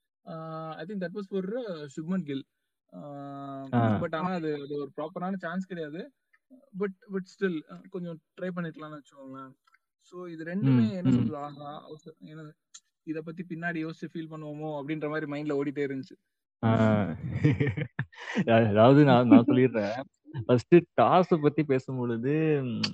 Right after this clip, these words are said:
Speaker 2: இந்த ரிவர்ஸ் திங்ஸ் பத்திலாம் சொன்னானுங்க. Like டூ தௌசண்ட் டுவெல்வ்ல நடந்துச்சு and டூ தௌசண்ட் டுவென்டி ஒன் இம்பாக்ட் எல்லாமே தலைகீழ தான் நடக்குது. So obviously, ஆ, ஃபர்ஸ்ட் பேட் பண்றவங்க தான் like, ஆ, they will win the match அப்படிங்கிற மாதிரி இருந்துச்சு, சரிங்களா? அந்த ரிவர்ஸ் எல்லாம்
Speaker 1: இப்படி
Speaker 2: ப்ராசஸ் பண்ணி
Speaker 1: அவங்கெல்லாம்
Speaker 2: பார்க்கும் பொழுது
Speaker 1: நினைக்கணும், "இதான் நம்ம பிளானே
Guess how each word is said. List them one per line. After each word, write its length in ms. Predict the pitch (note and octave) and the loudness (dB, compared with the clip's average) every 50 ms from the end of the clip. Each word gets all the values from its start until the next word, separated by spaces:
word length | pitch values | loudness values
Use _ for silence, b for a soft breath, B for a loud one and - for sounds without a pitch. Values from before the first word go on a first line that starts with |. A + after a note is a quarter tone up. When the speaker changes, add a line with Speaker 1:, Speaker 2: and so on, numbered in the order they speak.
| - _ | -8 _
Speaker 2:
இந்த 200 | - A#2+ A2+ B2 | -2 4 6 6
ரிவர்ஸ் 460 | A#2+ A#2 A2+ A2+ C#3 C#3+ E3+ F3 - - - | 8 8 8 8 8 8 6 6 6 4 4
திங்ஸ் 260 | C#3+ C#3 C3 - - | 2 2 2 4 4
பத்திலாம் 240 | B2 G#2 - B2 B2 B2 - A#2 | 4 4 4 4 2 4 4 4
சொன்னானுங்க. 420 | A2+ A2+ A2+ A2 G#2+ G2 G2 F#2+ - | 4 6 6 4 4 2 2 0 -2
Like 240 | - G2 G#2 G#2+ G#2 - | 0 2 2 2 2 4
டூ 100 | - B2+ | 4 4
தௌசண்ட் 280 | A#2+ A#2+ A#2 A#2+ A2 G#2 - A#2 | 4 4 2 2 2 4 6 6
டுவெல்வ்ல 300 | A#2+ C#3 D#3 D#3 C#3+ B2+ | 8 10 10 10 10 10
நடந்துச்சு 540 | A#2+ A2+ A2+ A2+ A#2+ A2+ - - C#3+ D3 C#3 | 8 8 6 6 6 4 4 4 6 6 6
and 100 | A#2+ A2+ | 6 6
டூ 120 | C3+ B2+ | 4 4
தௌசண்ட் 180 | B2 - B2 A#2 - | 4 2 0 2 4
டுவென்டி 220 | A#2+ C#3 D3 D3 D#3+ | 2 4 6 8 8
ஒன் 120 | D3 B2+ | 8 8
இம்பாக்ட் 360 | A#2+ A#2 A#2 - A#2+ A2+ G#2+ | 6 4 4 4 4 4 4
எல்லாமே 500 | - G#2+ G#2+ A#2+ C3 C#3 C3+ C3+ C#3+ D3+ D3 - A#2 | 2 2 4 6 6 6 4 4 2 2 4 4 6
தலைகீழ 300 | A#2 B2 B2 B2 B2+ A#2 | 6 6 6 4 4 4
தான் 140 | C3 C3+ | 4 2
நடக்குது. 480 | B2 G#2+ G#2 A2+ - - A2+ A2 A2+ B2+ | 2 0 0 -2 -2 -2 0 0 0 0
So 260 | - B2+ G#2+ G#2+ A#2 | 2 2 4 4 4
obviously, 460 | C3 C#3 C#3 C3 - - C#3+ F3 G#3+ A3+ - _ _ _ _ _ _ | 4 4 2 2 2 2 2 2 2 2 -2 _ _ _ _ _ _
ஆ, 100 | G#2+ G#2 | 2 2
ஃபர்ஸ்ட் 320 | G#2 - E3 G3+ G3 - - | 6 8 8 6 8 8 6
பேட் 140 | D#3 D3 F3 - B2 | 6 6 6 4 4
பண்றவங்க 320 | B2+ A#2 A#2+ A#2+ A#2 A#2 | 6 6 6 6 6 6
தான் 240 | A#2+ C3+ C#3+ C3+ A#2 | 6 6 6 6 6
like, 260 | A2+ A2+ A2+ A2+ G#2+ - - - - | 6 6 6 4 2 -2 -6 -4 -2
ஆ, 120 | - - - - _ - | -2 -2 -4 -6 _ 6
they 40 | C3 | 8
will 200 | C3+ C3+ C3 A#2+ A2+ | 8 10 8 8 6
win 260 | B2 B2 B2 A#2+ A2+ | 6 6 6 6 6
the 80 | A2+ | 6
match 60 | G#2+ G#2+ - | 6 4 2
அப்படிங்கிற 260 | G#2 G2+ G#2+ G#2 G#2 | 2 2 2 0 2
மாதிரி 480 | G2+ G#2 G#2 G#2+ A2+ G#2+ G#2 G2+ G2 F#2+ _ _ - - - _ _ _ _ _ _ - | 2 2 0 0 0 -2 -2 -4 -6 -10 _ _ -10 -10 -10 _ _ _ _ _ _ 6
இருந்துச்சு, 280 | B2 C3+ C3+ C3 - - - - | 8 8 8 8 6 4 4 4
சரிங்களா? 480 | C3 A#2 A#2+ A#2 G#2+ G2+ G#2+ A2+ A2 G#2 | 6 6 6 6 6 6 6 6 4 4
அந்த 220 | - A2 A2 A2 | 4 6 6 8
ரிவர்ஸ் 300 | A2 A2+ A#2 C3+ C#3+ C#3 | 8 8 8 8 8 8
எல்லாம் 300 | - B2+ B2 C3 C#3 D3+ | 6 4 4 6 6 6
Speaker 1:
இப்படி 280 | D3+ C#3+ - A#2+ - E3 | 6 6 6 4 4 4
Speaker 2:
ப்ராசஸ் 100 | - D#3+ | 2 0
பண்ணி 160 | D#3+ - D#2+ | 2 2 2
Speaker 1:
அவங்கெல்லாம் 40 | E2+ | 4
Speaker 2:
பார்க்கும் 300 | G2 G#2+ G#2+ F#2+ A2 G#2 | 6 6 6 6 4 4
பொழுது 200 | G2+ G2 G2 F#2+ | 4 2 2 2
Speaker 1:
நினைக்கணும், 120 | G2+ G#2+ | 0 0
"இதான் 160 | C#3+ C#3+ F3 F#3 | 0 -2 -2 -4
நம்ம 200 | F#3 E3+ D#3 C#3 | -4 -4 -6 -8
பிளானே 340 | - D3 C#3+ D3+ D#3+ D#3+ D3+ | -6 -4 -4 -4 -4 -6 -10